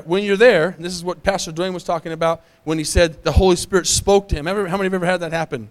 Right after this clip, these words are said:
And you know the Lord told you something, but you didn't listen, and you remember it later, right?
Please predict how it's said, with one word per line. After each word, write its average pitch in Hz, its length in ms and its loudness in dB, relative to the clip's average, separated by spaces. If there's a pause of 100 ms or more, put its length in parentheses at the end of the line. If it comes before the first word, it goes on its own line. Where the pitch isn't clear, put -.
(680)
And 156 100 -2
you 156 80 2
know 208 140 4
the 208 80 6
Lord 190 240 2
told 196 220 4
you 156 60 -8
something, 147 380 -4
but 143 180 -8
you 147 60 -10
didn't 165 180 -6
listen, 143 320 -4
and 123 140 -8
you 139 120 -4
remember 156 280 -2
it 160 80 -8
later, 143 260 0
right? 143 280 -4